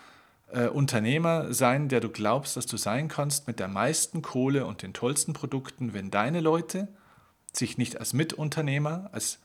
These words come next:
wirklich als Teil des Unternehmens begreifen und hier nur deswegen sind, weil sie auch etwas haben wollen, nämlich den Lohn, weil sie im Unternehmen sind, weil sie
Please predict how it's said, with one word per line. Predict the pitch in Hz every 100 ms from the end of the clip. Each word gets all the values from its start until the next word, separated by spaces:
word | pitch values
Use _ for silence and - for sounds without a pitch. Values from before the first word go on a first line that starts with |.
| _
wirklich | 135 156 139 120
als | 107
Teil | - 120 151
des | 175
Unternehmens | 139 139 127 127 147 -
begreifen | 107 104 98 123 - 175 - - - - -
und | 123
hier | - 113
nur | 120
deswegen | 123 147 - 156
sind, | 135 143 143 113
weil | 104 131
sie | - 127 -
auch | 117 127 -
etwas | 123 - 117 - -
haben | 104 117 123 156 147
wollen, | 143 151 175 196 202
nämlich | 110 101 101 101 - _ _ _ _ -
den | 113 104
Lohn, | 98 107 127 180 208 - _ _ _ _ _ _ _
weil | 117 117
sie | 120 131
im | 123 131
Unternehmen | 135 135 120 135 151
sind, | 143 143 -
weil | 110 117 123
sie | 131 113